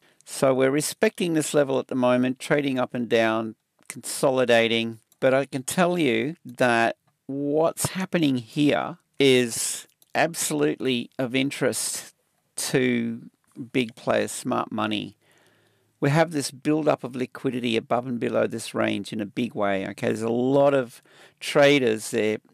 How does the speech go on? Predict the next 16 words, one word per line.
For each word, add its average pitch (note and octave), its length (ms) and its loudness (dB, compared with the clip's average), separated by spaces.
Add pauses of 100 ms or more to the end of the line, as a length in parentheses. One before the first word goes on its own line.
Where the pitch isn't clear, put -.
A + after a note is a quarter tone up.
(140)
buying, B2+ 480 0
selling, A#2+ 560 0
okay, B2 240 -4
they're, G#2+ 180 -2
they're G2 140 -10
trading A#2 440 -2
up, A#2+ 180 -4
down, A2+ 220 -2
up, A#2 140 -6
down. A2+ 160 -2
So A#2+ 120 -6
we A#2+ 100 -4
have C#3+ 140 0
this C#3+ 180 -4
balance B2 520 -2
area. A#2 460 0